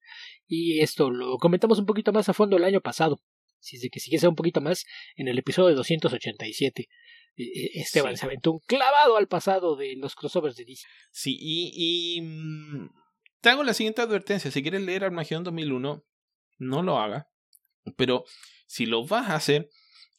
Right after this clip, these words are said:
Speaker 2: lee solamente las historias principales y los personajes que más te interesen, porque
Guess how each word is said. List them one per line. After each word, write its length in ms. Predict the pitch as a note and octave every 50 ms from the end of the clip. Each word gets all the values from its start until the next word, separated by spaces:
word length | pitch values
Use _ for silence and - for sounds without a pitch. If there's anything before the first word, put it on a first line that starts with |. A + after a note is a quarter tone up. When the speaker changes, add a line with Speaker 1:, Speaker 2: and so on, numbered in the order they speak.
| -
Speaker 2:
lee 260 | D3 C3+ C#3+ F#3+ A3+
solamente 760 | A3 - G#3+ G3 F#3+ F#3+ G#3 G#3 - - F#3+ F#3+ F3+ D#3+ - C#3
las 440 | C#3 C3+ C#3+ C3+ C3 C3+ C3 A#2+ - - - -
historias 420 | B2+ A#2+ - - F3 E3+ F3 F3
principales 680 | - F3 D#3+ D3+ - C3+ A#2+ B2 C3 C#3+ E3+ F3+ F#3+ F#3
y 120 | E3+ D3+
los 140 | C#3 C#3 C3+
personajes 460 | - C#3+ - C#3+ C3+ C3+ - - -
que 100 | - C#3+
más 160 | B2+ C3+ C#3
te 80 | - D#3
interesen, 460 | D3 C3+ - G#2+ A#2 C3 - C3+ B2
porque 320 | - A#2+ A#2 - A#2 -